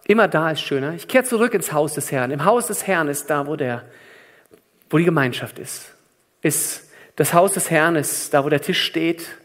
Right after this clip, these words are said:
Es kann der Himmel sein, es kann die Gemeinde sein, es kann die stille Zeit sein, dass der, der Ort, wo du mit Jesus alleine bist.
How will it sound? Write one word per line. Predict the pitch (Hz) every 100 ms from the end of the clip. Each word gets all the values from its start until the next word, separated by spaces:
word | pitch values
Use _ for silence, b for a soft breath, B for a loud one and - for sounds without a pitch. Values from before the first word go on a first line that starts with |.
| _ b b b b -
Es | -
kann | 160
der | 156
Himmel | 156 165
sein, | 139 147 151 156
es | 147
kann | - 131
die |
Gemeinde | 135 131 131 156
sein, | 147 139 131 135 131 B
es | -
kann | 202
die | 208
stille | - 240 220
Zeit | - 175 202 196
sein, | 190 175 185 185 B B -
dass | 156 - - B B -
der, | 175
der | 170 180 -
Ort, | 180 190 180
wo |
du | 160 202
mit | 175
Jesus | 180 190 147
alleine | 151 139 170 180
bist. | 165 165 - -